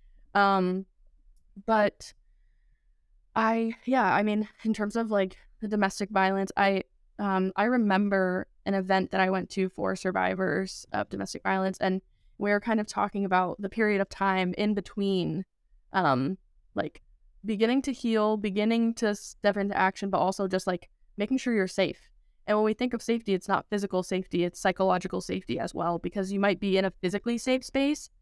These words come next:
but the, the impacts of trauma or, you know, if, um, it could be a certain noise, it could be people yelling, and automatically you're not psychologically safe in that moment. So just allowing yourself time to,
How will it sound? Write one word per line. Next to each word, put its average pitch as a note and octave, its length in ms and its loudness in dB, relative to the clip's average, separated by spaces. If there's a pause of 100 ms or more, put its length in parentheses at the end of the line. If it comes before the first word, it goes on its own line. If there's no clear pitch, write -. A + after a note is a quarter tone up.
(320)
but G3 120 0
the, F#3+ 200 4 (260)
the F#3 280 4
impacts G3+ 380 -2
of F3+ 100 -2
trauma F3+ 560 2 (360)
or, F3+ 580 2
you G#3 120 0
know, E3+ 260 0 (220)
if, - 300 0 (680)
um, F#3+ 360 0
it F#3+ 80 -4
could A3 100 -4
be G3 100 0
a F#3+ 40 2
certain G3+ 260 -2
noise, G3 280 2
it F#3 60 -2
could F#3 100 -8
be G3 100 -6
people F#3 260 -4
yelling, F#3 600 2
and F#3+ 100 0
automatically F#3+ 460 2
you're F3+ 100 0
not F3+ 220 0
psychologically - 640 -6
safe - 260 -8
in G#3 100 -2
that - 140 -4
moment. - 380 -6
So F#3 240 2 (340)
just G#3+ 160 -4
allowing F#3+ 400 2
yourself F#3 380 -2
time F#3 480 0
to, F3+ 480 0